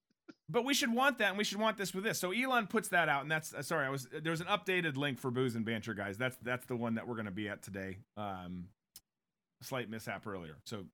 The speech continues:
Speaker 2: follow the most recent one. We'll share it again. But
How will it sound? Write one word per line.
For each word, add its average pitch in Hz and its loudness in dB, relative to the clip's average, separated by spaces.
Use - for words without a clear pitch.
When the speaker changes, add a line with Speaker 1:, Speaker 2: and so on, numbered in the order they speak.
Speaker 2:
follow 156 2
the 135 -4
most 131 -4
recent 113 -4
one. 107 -6
We'll 104 -8
share 110 -4
it 95 -6
again. 87 -12
But 208 2